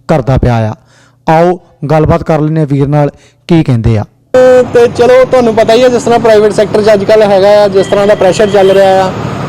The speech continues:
Speaker 2: ਮਤਲਬ ਜ਼ਿਆਦਾ ਕੋਈ ਉਹੋ ਜਿਹੀ ਗੱਲ ਵੀ ਨਹੀਂ ਸੀ। ਬਸ ਮੈਨੂੰ ਮੇਰਾ ਮਨ ਹੀ ਚੁੱਕਿਆ ਗਿਆ ਹੁਣ ਇਸ ਫੀਲਡ ਤੋਂ। ਹਾਂਜੀ, ਮੈਂ ਇਹੀ ਸੋਚਿਆ ਕਿ ਮੈਂ ਹੁਣ ਆਪਣਾ ਹੀ ਕੰਮ ਕਰਨਾ ਆ, ਭਾਵੇਂ ਛੋਟਾ ਕਰੀਏ, ਥੋੜ੍ਹਾ ਕਰੀਏ,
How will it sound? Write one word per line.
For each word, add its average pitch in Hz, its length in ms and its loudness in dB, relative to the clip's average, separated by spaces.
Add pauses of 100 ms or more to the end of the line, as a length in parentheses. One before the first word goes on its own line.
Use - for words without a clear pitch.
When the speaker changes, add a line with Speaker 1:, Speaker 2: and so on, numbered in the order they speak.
(240)
Speaker 2:
ਮਤਲਬ 196 500 2 (840)
ਜ਼ਿਆਦਾ 214 260 2
ਕੋਈ 269 140 0
ਉਹੋ 262 180 2
ਜਿਹੀ 277 160 0
ਗੱਲ 220 160 2
ਵੀ 285 100 0
ਨਹੀਂ 262 120 0
ਸੀ। 220 240 -2 (680)
ਬਸ 247 180 0
ਮੈਨੂੰ 285 520 2
ਮੇਰਾ 277 220 2
ਮਨ 220 440 0
ਹੀ 269 80 2
ਚੁੱਕਿਆ 214 260 2
ਗਿਆ 196 160 2
ਹੁਣ 180 160 -2
ਇਸ 160 180 -2 (760)
ਫੀਲਡ 190 220 2
ਤੋਂ। 143 140 -2 (360)
ਹਾਂਜੀ, 165 180 0
ਮੈਂ 214 280 2
ਇਹੀ 247 160 0
ਸੋਚਿਆ 233 300 0
ਕਿ 240 60 0
ਮੈਂ 240 180 0
ਹੁਣ 233 120 0
ਆਪਣਾ 226 420 0
ਹੀ 226 120 0
ਕੰਮ 214 200 0
ਕਰਨਾ 196 260 0
ਆ, 202 140 -2 (560)
ਭਾਵੇਂ 214 200 2
ਛੋਟਾ 214 380 0
ਕਰੀਏ, 226 360 0
ਥੋੜ੍ਹਾ 226 540 0
ਕਰੀਏ, 233 420 0